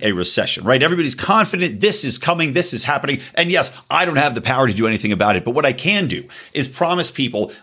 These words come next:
that when this happens again, if you can prescribe a different solution, if people can buy into a different way of looking at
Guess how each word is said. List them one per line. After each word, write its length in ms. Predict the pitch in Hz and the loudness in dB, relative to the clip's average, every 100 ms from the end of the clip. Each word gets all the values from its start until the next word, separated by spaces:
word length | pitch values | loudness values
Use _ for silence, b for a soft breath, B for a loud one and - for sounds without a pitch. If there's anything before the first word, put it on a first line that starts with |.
| - | -2
that 280 | 127 127 _ _ | -2 -2 _ _
when 300 | 107 135 202 | -2 0 2
this 160 | 196 170 | 0 0
happens 380 | 160 143 139 120 | 2 0 -2 -4
again, 320 | 131 107 85 B _ | 0 0 -2 B _
if 260 | 202 220 - - | -2 -2 -4 -4
you 280 | 139 196 | 0 2
can 220 | 214 190 185 | 2 -2 0
prescribe 800 | 180 - - 175 135 78 65 _ _ _ _ _ _ _ _ - - | 0 0 2 4 4 2 -6 _ _ _ _ _ _ _ _ -8 -4
a 60 | |
different 340 | 131 160 180 151 | 0 0 -2 -2
solution, 460 | 156 135 120 113 - | 0 0 -2 -4 -2
if 440 | 220 - - - | 0 -2 -8 -8
people 320 | - 208 202 | -2 -2 0
can 220 | 196 175 | 0 0
buy 240 | 127 139 196 | 0 0 2
into 640 | 180 185 214 202 143 82 - B B | 0 0 0 2 0 -2 -8 B B
a 80 | |
different 460 | 123 156 180 190 147 | 0 2 2 2 2
way 260 | 123 143 143 | 2 2 4
of 260 | 123 117 - b b | 2 2 -6 b b
looking 640 | 107 147 220 196 131 123 | -2 0 2 2 -2 -2
at 440 | 113 101 - - | -2 -2 -4 -8